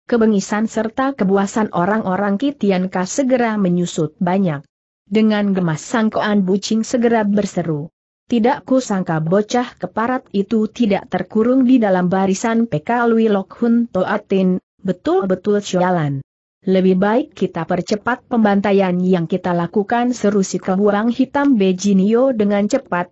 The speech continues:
agar pertempuran di sini telah berakhir bila ia tiba di sini nanti. Siapa tahu,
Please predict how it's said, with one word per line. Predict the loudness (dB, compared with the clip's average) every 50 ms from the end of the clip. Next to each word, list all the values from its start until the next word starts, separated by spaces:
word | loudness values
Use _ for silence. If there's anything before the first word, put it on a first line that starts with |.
| _ _ _ -4
agar | -2 2 2 2 0 0
pertempuran | -2 -4 -2 -2 0 -2 0 0 0 0 2 2 4 4 4
di | 4 2
sini | 2 2 2 4 4 4 4
telah | 2 0 0 0 0 0 -2
berakhir | -4 -2 -2 -2 -2 -2 -2 -2 -2 0 0
bila | 2 2 2 2 0 0
ia | 0 0 0 0 0
tiba | 0 -2 0 0 0 0 0 0
di | -2 -4
sini | -2 0 2 2 4 2
nanti. | 2 2 0 0 0 -2 -2 -4 -6 -6 -8 -14 _ _ _ _ _ _ _
Siapa | -14 -6 -2 0 2 2 0 -2 -2 -2 -2 -2 -2
tahu, | -2 -2 0 0 0 -2 -2 -6